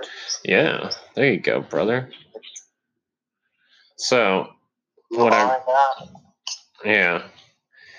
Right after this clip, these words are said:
Speaker 2: So what I really wanted to talk about during this episode as well was, uh, more of a fictional side of, uh, this Rona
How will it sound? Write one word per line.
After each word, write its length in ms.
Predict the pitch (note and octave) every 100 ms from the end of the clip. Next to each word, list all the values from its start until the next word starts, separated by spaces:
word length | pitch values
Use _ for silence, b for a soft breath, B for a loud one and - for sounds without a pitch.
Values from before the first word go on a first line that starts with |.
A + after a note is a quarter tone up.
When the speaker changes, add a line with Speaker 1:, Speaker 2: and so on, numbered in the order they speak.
| B B B B
Speaker 2:
So 400 | - - A#2+ G2
what 100 | G2 G#2
I 40 |
really 340 | G2+ A2 B2
wanted 200 | G#2+ F#2+
to 60 | F2+
talk 280 | - F2 -
about 380 | E2 F2 C#2+ G#1+ _ _ _ _ G#2+
during 320 | A2 G#2 G#2
this 180 | G2 A2
episode 440 | G2 - - G2
as 100 | F#2
well 760 | F#2+ G2 G2+ G#2+ F#2+ F2 F#2 F#2+ - - - B B B B B B -
was, 680 | G#2 G2 F#2+ F#2+ F#2+ - -
uh, 500 | - G2+ F#2 F2+ F2 E2
more 240 | B2+ D3
of 80 | A#2
a 80 | G2+
fictional 680 | - A2+ G#2+ - G2 F#2
side 680 | F#2 - G2 F#2 F#2 F#2+ G2 G2+ B B B _ _ -
of, 380 | G#2+ G2 F#2
uh, 340 | G2 F#2+ F#2+ F#2 B B _ _ _ _ _ _ _ _
this 200 | G2+ -
Rona 680 | F#2+ G2+ G#2 G#2 G#2 G#2+